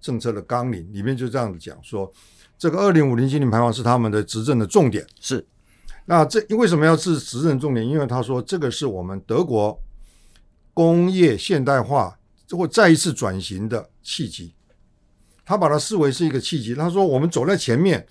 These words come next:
Speaker 1: 虽然是成本比较高，别，别的人没走，我们先走。可是呢，这个，这个，这个，这个压力会使得我们所有的各个产业
Speaker 2: 嗯哼。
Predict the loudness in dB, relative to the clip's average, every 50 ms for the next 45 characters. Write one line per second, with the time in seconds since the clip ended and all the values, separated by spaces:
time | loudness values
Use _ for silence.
0 | _ _ _ _ -2 2 2 4 2 2 0 -4 -2 -2 0 0 0 -2 -2 -4
1 | -4 -4 -4 -4 -2 0 2 2 2 0 -2 -10 -10 -4 -2 0 2 2 2 2
2 | 2 2 2 0 0 -2 -2 -2 -2 -2 -2 -4 -4 -4 -4 -4 -4 -4 -6 -10
3 | -12 -14 _ _ _ _ _ -10 -8 -6 -2 0 0 2 2 2 0 -2 -4 -4
4 | -2 0 2 4 4 2 2 0 -6 _ _ _ _ _ _ -20 -20 -10 -2 0
5 | 2 4 4 4 6 6 6 6 6 6 4 2 2 0 0 2 0 0 -2 -6
6 | -16 -20 -20 -20 -20 -20 _ _ -4 0 2 4 4 4 2 2 4 4 6 6
7 | 4 2 0 -2 -4 -6 _ _ _ _ _ _ _ 2 4 6 4 4 2 -2
8 | -6 -4 -2 -2 -2 0 0 0 -2 -2 -2 -4 -4 -4 -2 0 4 6 6 6
9 | 6 6 4 4 2 0 0 2 0 2 2 2 2 2 0 -4 _ _ _ _
10 | _ _ -8 -4 -2 0 2 2 4 4 4 4 2 0 -4